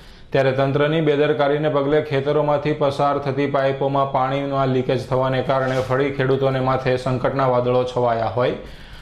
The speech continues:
ડભોઈના કરજણ રોડ પર આવેલા સાંઈ દર્શન સોસાયટીની બાજુની રોડની બાજુમાં આવેલા ખેતરોમાંથી નર્મદા કેનાલના પાણીની પાઇપ વડે તંત્ર દ્વારા દહેજ સુધી મોકલવામાં આવે છે, જ્યારે આ પાઇપલાઇન કરજણ રોડ ઉપરના સંખ્યાબંધ ખેતરોમાંથી પસાર થતી હોય,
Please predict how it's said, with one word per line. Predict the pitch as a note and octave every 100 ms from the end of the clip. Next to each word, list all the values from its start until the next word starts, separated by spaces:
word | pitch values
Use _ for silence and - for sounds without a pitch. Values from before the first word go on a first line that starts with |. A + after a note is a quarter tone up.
| -
ડભોઈના | B2+ A#2+ C3 C#3 D3+
કરજણ | D3+ C#3 B2+ C#3 C3+
રોડ | C3+ C#3
પર | C#3 D3+
આવેલા | C#3+ C3 C3 C#3
સાંઈ | C#3 C3 C3
દર્શન | C3+ C3+ D#3+ D#3+
સોસાયટીની | D3+ C#3 C3+ C#3 C3+
બાજુની | C3+ C3 B2+ C#3 C3+
રોડની | C3+ C3 C3+ C3
બાજુમાં | C3 B2 B2+ C3+ C3 C3
આવેલા | C3+ B2+ A#2+ E3+ - - - - -
ખેતરોમાંથી | C#3+ D#3 E3 D#3+ D3 D3+
નર્મદા | D3+ C#3 C#3 D3+
કેનાલના | D3+ D3 C#3 C#3 C#3+
પાણીની | C#3 C3 C3+ C#3 C#3
પાઇપ | C3+ B2+ C3 C3+
વડે | C#3 C#3
તંત્ર | C3+ B2+ C3+
દ્વારા | C3 C3+ C3+
દહેજ | B2 B2 C3+ A#2+
સુધી | B2 B2+
મોકલવામાં | B2 A#2 A2+ A2 - -
આવે | C2+ F#2
છે, | - C3 - - - - - - - C3
જ્યારે | C#3 D3
આ | E3+
પાઇપલાઇન | E3 D3+ D3+ D#3 E3
કરજણ | D3+ C#3+ C3+ D#3
રોડ | E3 C#3 D3
ઉપરના | D#3 C3 C#3+ D3
સંખ્યાબંધ | C#3 C3+ C3 C#3+ D3 D3+
ખેતરોમાંથી | D3+ C3+ C#3+ C#3 C3+ C#3
પસાર | C3 B2+ C#3 C#3
થતી | C#3 C3 C3+
હોય, | A#2 C3+ A#2+ A#2+